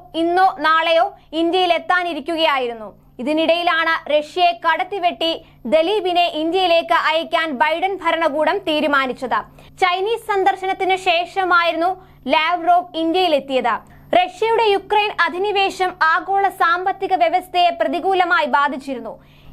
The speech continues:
ഇതിന്റെ പരിണിത ഫലങ്ങൾ ദലീപ് ഇന്ത്യൻ പ്രതിനിധികളുമായി ചർച്ച ചെയ്യുമെന്ന് വൈറ്റ് ഹൗസ് സുരക്ഷാ സമിതി വക്താവ് എമിലി ഹോൺ വ്യക്തമാക്കി.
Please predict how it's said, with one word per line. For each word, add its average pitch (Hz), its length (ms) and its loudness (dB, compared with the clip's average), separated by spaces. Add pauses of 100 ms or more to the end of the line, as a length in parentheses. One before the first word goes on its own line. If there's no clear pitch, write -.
ഇതിന്റെ 415 340 4 (120)
പരിണിത 392 360 2 (140)
ഫലങ്ങൾ 370 380 2
ദലീപ് 330 540 -2 (340)
ഇന്ത്യൻ 381 340 2
പ്രതിനിധികളുമായി 370 800 2 (120)
ചർച്ച 339 280 0
ചെയ്യുമെന്ന് 359 580 2 (180)
വൈറ്റ് 339 280 0
ഹൗസ് 381 220 0
സുരക്ഷാ 359 560 0
സമിതി 339 320 0
വക്താവ് 330 580 0 (440)
എമിലി 370 380 2
ഹോൺ 339 320 0
വ്യക്തമാക്കി. 294 720 -2